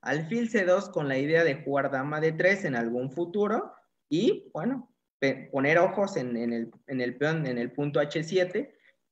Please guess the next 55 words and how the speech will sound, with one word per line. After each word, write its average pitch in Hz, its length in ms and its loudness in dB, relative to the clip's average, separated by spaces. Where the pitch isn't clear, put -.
Y 170 100 0
si - 140 -6
se 214 120 2
fijan, 254 260 0
el 180 120 4
ajedrez 165 420 2
es 226 120 -6
un 185 140 -4
juego 180 200 4
muy 139 240 2
lógico. 120 420 -2
Fíjense 240 320 0
lo 147 140 4
que 143 80 -6
pensamos 156 480 -2
hace 151 180 -4
un 127 120 -4
rato. 120 220 -2
Voy 170 100 6
a 185 40 6
regresar 135 360 2
un 143 100 -4
poco 139 160 -4
las 113 180 -6
jugadas. 139 460 -2
Aquí 165 260 -2
vimos 220 420 4
qué 254 120 2
pieza 240 260 2
nos 160 140 4
conviene 147 460 0
conservar. 117 420 -2
El 123 160 2
alfil, 117 460 0
claro. 110 300 0
Entonces, 175 260 -4
por 156 100 2
eso 160 220 -2
comemos 127 380 -2
de 113 100 -6
caballo. 104 420 -6
Y 147 140 4
aquí 160 260 2
nos 165 180 2
atacan 156 380 2
al 190 100 6
alfil. 208 480 0
Y 156 120 2
ahora, 190 580 4
siguiendo 190 680 0
la 151 100 4
misma 170 340 0
lógica 175 540 -2
de 127 140 2
antes, 160 480 0